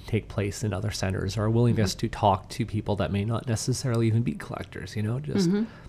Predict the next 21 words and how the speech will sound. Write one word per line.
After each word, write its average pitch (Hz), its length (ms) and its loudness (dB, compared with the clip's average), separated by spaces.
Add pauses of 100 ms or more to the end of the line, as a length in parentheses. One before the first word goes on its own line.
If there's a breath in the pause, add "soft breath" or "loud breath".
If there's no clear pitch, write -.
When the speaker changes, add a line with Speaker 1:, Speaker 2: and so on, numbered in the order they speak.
(320 loud breath)
Speaker 1:
I, 143 80 2
I'm 131 180 4
not 120 200 4
sure 123 140 4
if 107 100 2
that 110 200 2
reflects 113 440 0
in 104 160 0
your 107 160 0
experience 95 420 -4
too, 120 220 8
but 101 260 0
Speaker 2:
Oh, 208 140 0
yes. 160 300 -4 (640 loud breath)
Speaker 1:
I, 135 200 4
I 139 80 8
tend 131 180 6
to 127 40 8
find 104 280 6
that 101 120 4
there's, 104 320 4